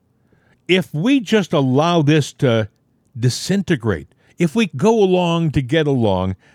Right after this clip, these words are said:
then we are the problem.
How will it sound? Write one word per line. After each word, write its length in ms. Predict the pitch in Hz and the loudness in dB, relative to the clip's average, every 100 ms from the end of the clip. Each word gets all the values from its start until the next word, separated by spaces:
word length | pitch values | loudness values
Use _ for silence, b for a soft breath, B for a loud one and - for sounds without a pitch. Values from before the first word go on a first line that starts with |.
| b b b | b b b
then 600 | 123 123 196 190 180 165 - _ _ | -4 0 2 2 -2 -4 -8 _ _
we 520 | 113 117 185 190 185 180 | -6 0 2 2 0 -2
are 320 | 131 139 143 139 | -2 0 2 2
the 100 | 123 | 0
problem. 600 | - 135 131 110 85 | 0 0 0 -2 -6